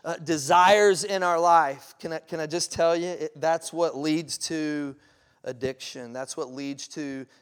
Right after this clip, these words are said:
dependence. That's what leads to obsession and so on and so on.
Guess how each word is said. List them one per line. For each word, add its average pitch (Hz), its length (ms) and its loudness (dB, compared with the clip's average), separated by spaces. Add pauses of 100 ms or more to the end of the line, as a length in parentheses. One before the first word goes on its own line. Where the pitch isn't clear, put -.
dependence. 123 800 -10
That's 139 280 -6
what 156 200 -4
leads 139 340 -8
to 143 380 -10 (240)
obsession 131 800 -6
and 117 160 -14
so 151 340 -4
on 151 200 -4
and 139 120 -14
so 123 360 -8
on. 113 100 -20